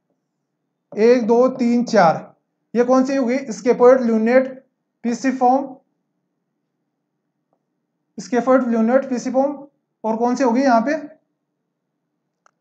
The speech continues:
ट्रेपेजियम, ट्रेपेजॉइड, कैपिटेट, हेमेट।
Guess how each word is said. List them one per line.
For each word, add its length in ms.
ट्रेपेजियम, 600
ट्रेपेजॉइड, 600
कैपिटेट, 720
हेमेट। 520